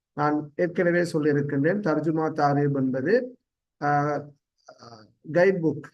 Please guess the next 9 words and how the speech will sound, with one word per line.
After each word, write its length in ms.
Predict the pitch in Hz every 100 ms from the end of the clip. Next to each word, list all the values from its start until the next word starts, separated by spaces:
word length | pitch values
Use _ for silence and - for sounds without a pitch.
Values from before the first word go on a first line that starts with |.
| _ -
ஆசிரியர் 540 | 165 180 190 185 180
வழிகாட்டி 540 | 156 156 156 156 156 143
நூல், 240 | 135 127
அரபு 320 | 139 147 147
மொழி 340 | 143 143 185 196
தரம் 340 | 156 143 139
பன்னெண்டு, 460 | 147 156 160 165 220
தரம் 360 | 160 147 139
பதிமூன்று. 640 | 143 139 131 120 117 117